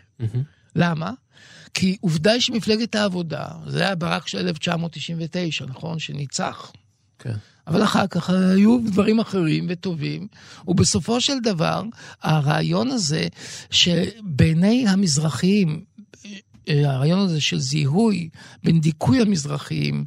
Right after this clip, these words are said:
Speaker 2: ושלטון האשכנזים ושלטון מפא"י לא נגמר.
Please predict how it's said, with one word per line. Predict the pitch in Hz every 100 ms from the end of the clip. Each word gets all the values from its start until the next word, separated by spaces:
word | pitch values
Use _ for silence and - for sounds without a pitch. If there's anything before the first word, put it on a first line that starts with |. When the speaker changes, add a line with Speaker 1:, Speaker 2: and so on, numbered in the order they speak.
| -
Speaker 2:
ושלטון | 139 139 170 156 185 220 226 -
האשכנזים | 156 147 - 160 156 131 202 185
ושלטון | 147 165 190 208
מפא"י | 214 - 185 180
לא | 170 190
נגמר. | 226 180 220 277 381